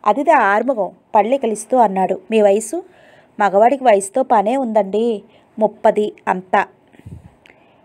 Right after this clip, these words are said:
అతడు అబద్ధం చెప్తున్నాడని స్పష్టంగా తెలుస్తోంది. యాభై ఏళ్లకు పైబడే ఉంటాయి.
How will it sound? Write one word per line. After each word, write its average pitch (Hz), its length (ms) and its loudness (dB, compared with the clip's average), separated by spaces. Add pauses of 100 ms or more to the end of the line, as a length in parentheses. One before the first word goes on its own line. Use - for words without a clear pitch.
(380)
అతడు 202 220 2
అబద్ధం 196 340 2 (100)
చెప్తున్నాడని 254 460 0
స్పష్టంగా 214 540 0
తెలుస్తోంది. 214 680 -2
యాభై 202 320 2
ఏళ్లకు 202 320 0
పైబడే 202 440 2
ఉంటాయి. 196 500 -4